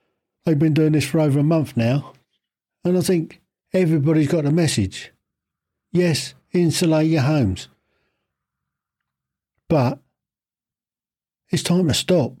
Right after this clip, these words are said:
It's time to, to behave yourselves. So if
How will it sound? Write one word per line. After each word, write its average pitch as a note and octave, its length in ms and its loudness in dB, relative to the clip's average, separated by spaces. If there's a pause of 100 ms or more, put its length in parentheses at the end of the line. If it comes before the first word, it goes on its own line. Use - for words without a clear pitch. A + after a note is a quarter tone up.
(200)
It's F3+ 180 -2
time F3+ 300 0
to, C3 200 0 (1000)
to F#3 120 0
behave F3 380 2
yourselves. F#2 580 -4 (1160)
So D#3+ 240 0
if C#3+ 120 -4